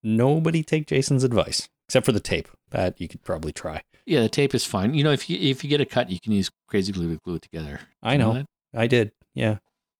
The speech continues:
Speaker 1: I mean,
Speaker 2: It's
Speaker 1: I
Speaker 2: not
Speaker 1: hope
Speaker 2: recommended because they put chemicals in there that are not good for you. They make specific surgical or, you know, medical, uh,
Speaker 1: Glue.
Speaker 2: quality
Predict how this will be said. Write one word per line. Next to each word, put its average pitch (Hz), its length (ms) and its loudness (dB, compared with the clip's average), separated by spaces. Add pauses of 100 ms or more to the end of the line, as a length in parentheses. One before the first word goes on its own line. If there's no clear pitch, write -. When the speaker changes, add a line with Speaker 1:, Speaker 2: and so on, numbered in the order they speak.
Speaker 1:
I - 40 -6
mean, 156 200 6
Speaker 2:
It's 143 80 4
Speaker 1:
I 135 80 6
Speaker 2:
not 135 80 6
Speaker 1:
hope - 100 6
Speaker 2:
recommended 123 460 2
because 117 220 0
they 123 100 4
put - 180 0
chemicals 120 380 0
in 113 140 4
there 104 120 4
that 98 80 2
are 101 80 2
not 98 160 2
good 98 180 0
for 123 120 0
you. 120 100 4
They 104 140 2
make 101 180 2
specific 101 500 -4
surgical 95 720 -2 (300)
or, 87 200 -2 (140)
you 107 120 -2
know, 92 80 0
medical, 95 840 0 (640)
uh, 98 80 -8
Speaker 1:
Glue. 104 260 4
Speaker 2:
quality 101 460 2